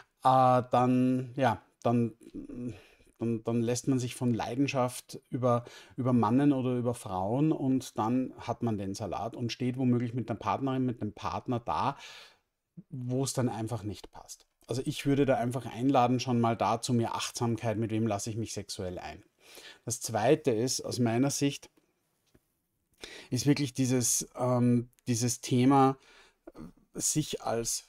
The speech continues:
Vater bewusst zu sein, und das geht jetzt wirklich auch um die Männer.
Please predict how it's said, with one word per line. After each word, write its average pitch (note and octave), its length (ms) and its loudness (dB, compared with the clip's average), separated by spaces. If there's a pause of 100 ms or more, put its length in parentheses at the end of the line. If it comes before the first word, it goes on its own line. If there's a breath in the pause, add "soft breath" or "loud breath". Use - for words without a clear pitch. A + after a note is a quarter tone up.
Vater A#2+ 680 2
bewusst B2 580 -4
zu B2+ 100 -4
sein, A2 380 -4
und B2 180 -2
das A#2+ 160 -4
geht B2 140 0
jetzt A#2+ 180 -4
wirklich B2+ 340 -2
auch A2+ 120 -4
um A#2 140 -2
die A2+ 60 0
Männer. G#2+ 400 -2